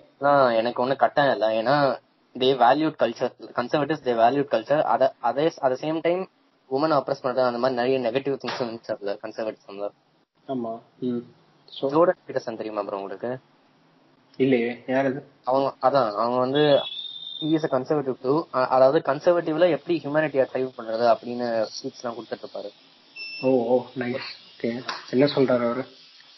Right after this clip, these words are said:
Speaker 1: அவரு வந்து, அதான், கன்சர்வேட்டிவ்ங்கிறது நெகட்டிவ் திங்ஸ் இருக்க தான் செய்யுது. But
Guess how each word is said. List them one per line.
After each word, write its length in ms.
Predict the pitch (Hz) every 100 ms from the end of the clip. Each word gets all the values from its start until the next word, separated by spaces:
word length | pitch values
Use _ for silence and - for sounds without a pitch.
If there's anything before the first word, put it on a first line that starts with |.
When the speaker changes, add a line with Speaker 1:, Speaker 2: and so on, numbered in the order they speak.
| - -
Speaker 1:
அவரு 220 | 123 131
வந்து, 200 | 127 135
அதான், 260 | 139 127 120 - - - - - -
கன்சர்வேட்டிவ்ங்கிறது 920 | 123 160 156 156 165 160 147 139 160
நெகட்டிவ் 320 | 143 123 147
திங்ஸ் 180 | 143 139 131
இருக்க 200 | 123 135
தான் 140 | 131
செய்யுது. 280 | 131 120 113
But 100 | 110